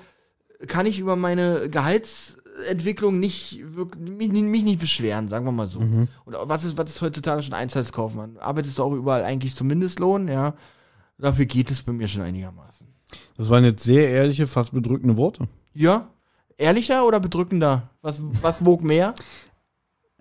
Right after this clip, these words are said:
Speaker 2: Die Ehrlichkeit.
Speaker 1: Ja.
Speaker 2: Und eigentlich vielleicht, äh, aus meiner Perspektive her, vielleicht der Wunsch, ich weiß, du magst immer das nicht, wenn man wirklich darüber redet, weil, ja, komm hier, hör auf mit dem Geheuchle und so,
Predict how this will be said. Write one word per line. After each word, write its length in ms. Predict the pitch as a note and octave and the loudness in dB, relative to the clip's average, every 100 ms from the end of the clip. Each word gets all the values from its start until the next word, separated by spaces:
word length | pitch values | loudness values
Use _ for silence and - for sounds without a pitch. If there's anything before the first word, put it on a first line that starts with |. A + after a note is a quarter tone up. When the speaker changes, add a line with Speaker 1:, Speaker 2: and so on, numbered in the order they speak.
| _ _ _ _ _ _ _ _ - | _ _ _ _ _ _ _ _ -18
Speaker 2:
Die 340 | C#3 B2+ F3+ | -6 -4 4
Ehrlichkeit. 840 | D3+ F#3 - - A3+ D4 - - - - | 6 6 2 4 4 4 0 -14 -20 -12
Speaker 1:
Ja. 280 | C#3 C#3 E3 - | -4 -2 -4 -2
Speaker 2:
Und 520 | F3 F#3+ G3 G3 - - | 4 6 6 4 0 0
eigentlich 380 | D#3 G3 G#3+ - | 4 6 4 2
vielleicht, 720 | F#3 E3 C#3+ E3 G3+ - - | 4 6 8 8 4 0 -4
äh, 520 | E3 F3 F3+ E3+ D3+ - - - - - | 2 4 6 6 6 4 -2 -12 -12 -2
aus 300 | D3+ C3 C#3 | 0 2 2
meiner 760 | B2+ C3 C3 C3 C#3 E3+ F#3 D3+ | 4 4 4 6 6 6 4 4
Perspektive 600 | C#3 C3+ C#3+ C3 D3+ D3 | 2 0 -4 -2 2 4
her, 200 | D3+ D3+ | 4 2
vielleicht 760 | - C#3 C3+ C#3 C#3+ - - - | 2 4 6 4 0 -8 -18 -20
der 280 | B2 C3+ B2 | 0 2 4
Wunsch, 500 | C#3+ E3 E3 - - _ _ _ _ _ _ _ _ _ D#2 F2 A2+ D#3+ A#3+ A3+ F3 F3 | 6 4 2 -6 -16 _ _ _ _ _ _ _ _ _ _ _ _ -20 -20 _ _ -20
ich 120 | C3+ | 2
weiß, 180 | D#3 D#3+ | 2 4
du 60 | C#3+ | 6
magst 280 | D3+ - | 6 4
immer 140 | D#3 C#3 | 2 2
das 280 | C3 C3+ C3 | 2 0 2
nicht, 180 | D3 C#3 | 2 4
wenn 100 | C3+ | 6
man 140 | C3 | 4
wirklich 160 | C#3 C#3 | 2 0
darüber 180 | C3+ | 2
redet, 160 | C#3 D3 | 4 6
weil, 180 | C#3 C3 | 6 6
ja, 160 | C3+ | 6
komm 220 | C#3 D3 D3+ | 4 4 6
hier, 100 | C3+ | 6
hör 140 | C3+ | 6
auf 160 | C3+ C#3+ | 4 2
mit 180 | C#3 C3+ | 0 2
dem 320 | C3 B2+ B2 | 2 2 4
Geheuchle 440 | B2 C3 C3+ C#3+ | 6 6 4 4
und 100 | C3+ | 4
so, 200 | C3 C#3 | 4 0